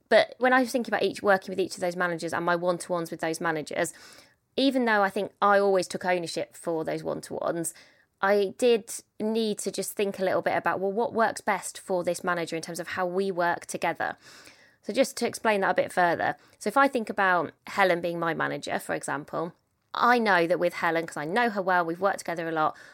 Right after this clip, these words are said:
I could come to a one-to-one f-, with Helen and she's very good on the spot.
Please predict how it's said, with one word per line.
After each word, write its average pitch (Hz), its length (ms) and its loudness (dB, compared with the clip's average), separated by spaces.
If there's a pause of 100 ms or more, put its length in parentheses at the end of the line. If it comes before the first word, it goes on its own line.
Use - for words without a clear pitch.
(160)
I 269 100 6
could 269 160 -2
come 220 180 -2
to - 100 -6
a 196 40 0
one-to-one 170 520 -2
f-, - 180 -14
with 180 140 0
Helen 156 340 0 (420)
and 190 140 2
she's 180 160 -4
very 196 340 4
good 180 160 2
on 170 120 -2
the 165 80 -4
spot. - 500 -4